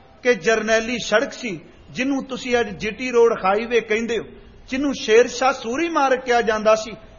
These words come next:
ਬਾਗਪਤ ਤੋਂ ਤੁਰਿਆ ਤੇ ਤਰਾਵੜੀ ਆ ਪਹੁੰਚਿਆ। ਚਿੱਤ ਚ ਆਇਆ, ਰਾਤ ਪੈ ਗਈ ਹੈ, ਜੰਗਲ ਦਾ ਰਸਤਾ ਹੈ ਮਣਾ, ਕਿਹੜੇ ਪਾਸੇ ਜਾਏਗਾ? ਤੇ ਇੱਥੇ ਨਵਾਬ ਦਾ ਕਿਲਾ ਸੀ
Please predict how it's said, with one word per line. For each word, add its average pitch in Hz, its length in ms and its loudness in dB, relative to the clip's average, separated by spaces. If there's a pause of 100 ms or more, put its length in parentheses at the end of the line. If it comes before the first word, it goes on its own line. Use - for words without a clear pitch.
(200)
ਬਾਗਪਤ 269 680 2
ਤੋਂ 370 200 -2
ਤੁਰਿਆ 262 640 2 (420)
ਤੇ 240 100 4
ਤਰਾਵੜੀ 240 680 2
ਆ 214 160 4
ਪਹੁੰਚਿਆ। 226 460 0 (680)
ਚਿੱਤ 240 260 0
ਚ 226 140 -2
ਆਇਆ, 220 280 4
ਰਾਤ 202 360 2
ਪੈ 214 240 -2
ਗਈ 220 200 -6 (100)
ਹੈ, 233 340 0 (440)
ਜੰਗਲ 247 460 0
ਦਾ 269 120 2
ਰਸਤਾ 226 360 -2
ਹੈ 254 80 2
ਮਣਾ, 226 440 0 (500)
ਕਿਹੜੇ 381 240 0
ਪਾਸੇ 254 360 0
ਜਾਏਗਾ? 208 680 2 (420)
ਤੇ 277 80 0
ਇੱਥੇ 294 500 -2
ਨਵਾਬ 214 540 -2
ਦਾ 262 140 2
ਕਿਲਾ 220 360 0
ਸੀ 240 320 -8